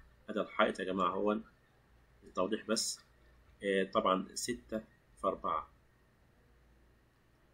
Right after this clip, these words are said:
عندي هنا نافذة واحد متر يا جماعة، طول ضلعها واحد متر، وعندي باب هنا واحد في اتنين.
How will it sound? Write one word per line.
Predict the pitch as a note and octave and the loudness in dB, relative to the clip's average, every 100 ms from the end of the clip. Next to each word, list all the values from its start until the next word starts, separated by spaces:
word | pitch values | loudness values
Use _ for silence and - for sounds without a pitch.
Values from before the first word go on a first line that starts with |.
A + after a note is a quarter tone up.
| _ _ G2+ | _ _ 2
عندي | A#2+ A2+ | 4 4
هنا | A2+ | 4
نافذة | G2+ - G#2+ G#2 - - - _ _ _ _ _ - | 2 0 -2 -2 -4 -16 -20 _ _ _ _ _ -4
واحد | G#2+ - A2+ | -2 -2 -4
متر | G#2 G#2 F2 | -4 -4 -4
يا | |
جماعة، | F#2+ F2 | -4 -4
طول | - A#2 | -4 0
ضلعها | A2 G2+ | 2 4
واحد | G#2 G2 | 0 -4
متر، | F#2+ F#2+ - - - - _ _ _ | -8 -8 -10 -16 -20 -20 _ _ _
وعندي | F2+ A#2+ G#2+ | 2 2 4
باب | G#2 A2 G#2 | 6 4 4
هنا | A2 B2 - - _ _ _ _ _ _ _ - _ _ _ - | 0 0 -6 -20 _ _ _ _ _ _ _ -20 _ _ _ 0
واحد | A#2 A#2+ B2+ B2 | 2 2 -2 -6
في | A2+ | -8
اتنين. | A2+ G2+ F2+ | -4 -2 -2